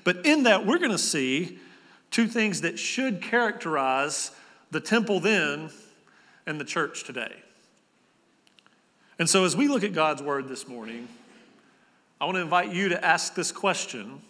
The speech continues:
of yourselves and, and of us as a church body. Are we ready for Jesus? Are we ready for Jesus? Are you ready for Jesus in your own heart this morning?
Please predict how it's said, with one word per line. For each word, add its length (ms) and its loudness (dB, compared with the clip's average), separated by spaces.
of 120 -6
yourselves 680 2
and, 200 -6
and 140 2
of 240 -4
us 260 2
as 140 -4
a 60 -2
church 360 -2
body. 520 -2
Are 280 2
we 360 -4
ready 500 -6
for 120 -12
Jesus? 600 -12
Are 100 -10
we 220 -2
ready 280 -8
for 160 -18
Jesus? 760 -16
Are 100 2
you 160 -2
ready 220 4
for 160 -6
Jesus 340 -4
in 80 -8
your 140 -6
own 100 -4
heart 320 -2
this 220 -10
morning? 260 -20